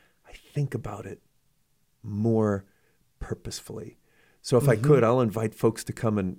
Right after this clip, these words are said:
Speaker 1: and go to Mass in Spanish.
Speaker 2: Well, if you're up to it, attend a Mass in Vietnamese.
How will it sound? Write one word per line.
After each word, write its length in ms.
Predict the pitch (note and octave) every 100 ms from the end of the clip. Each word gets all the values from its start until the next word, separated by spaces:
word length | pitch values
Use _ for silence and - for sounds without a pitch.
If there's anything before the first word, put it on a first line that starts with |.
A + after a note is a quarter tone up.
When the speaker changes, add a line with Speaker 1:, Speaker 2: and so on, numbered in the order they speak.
| -
Speaker 1:
and 140 | G#2
go 80 | A#2
to 80 | G#2+
Mass 560 | F#2 D#2+ C2 - - - _ _ C#3
in 120 | A#2+
Spanish. 640 | - A#2+ F#2+ C#2 - - _ _ _ _ _ - - - - -
Speaker 2:
Well, 140 | C3+
if 80 | B2
you're 160 | G#3+ D#3
up 180 | F#3+ -
to 180 | A2+
it, 160 | E2 - _ _ _ _ _ A#2
attend 420 | A#2 - D#3 G3+
a 60 |
Mass 400 | F3+ C3+ C3 B2
in 200 | - A#2+
Vietnamese. 760 | A2 B2+ A#2+ A#2 A2+ F2 -